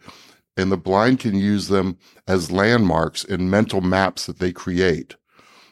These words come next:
And so what we're trying to do is to develop three key skills. The first skill is detecting these non-visual cues in the environment. The second skill is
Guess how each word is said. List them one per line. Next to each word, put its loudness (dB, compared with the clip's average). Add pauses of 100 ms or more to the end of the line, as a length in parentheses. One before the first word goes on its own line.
(140)
And -2
so 2
what 2
we're 2
trying 0
to 0
do 2
is -2
to -6
develop 0 (280)
three 0 (280)
key -2
skills. -2 (480)
The -2
first 2
skill 0
is -2 (260)
detecting 0
these -2
non-visual 0
cues -2
in 0
the 0
environment. -2 (480)
The -4
second 0
skill 0
is -2